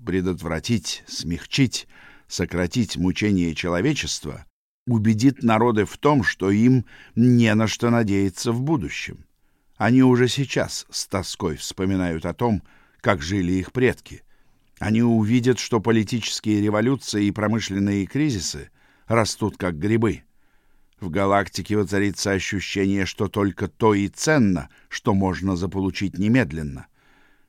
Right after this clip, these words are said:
Люди амбициозные ждать не станут, не замедлят и беспринципные. Каждое их деяние будет приближать конец.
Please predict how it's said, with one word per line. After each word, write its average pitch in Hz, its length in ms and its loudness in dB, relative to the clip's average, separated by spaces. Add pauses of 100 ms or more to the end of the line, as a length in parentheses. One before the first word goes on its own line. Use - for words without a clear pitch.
(140)
Люди 110 420 4
амбициозные 113 1040 2
ждать 101 320 0
не 107 120 -2
станут, 101 580 -2 (440)
не 127 240 6
замедлят 90 760 -2 (140)
и 113 80 0
беспринципные. 107 1040 -4 (760)
Каждое 104 500 4
их 92 340 2
деяние 90 580 2
будет 90 340 -2
приближать 85 640 -2
конец. 90 580 -2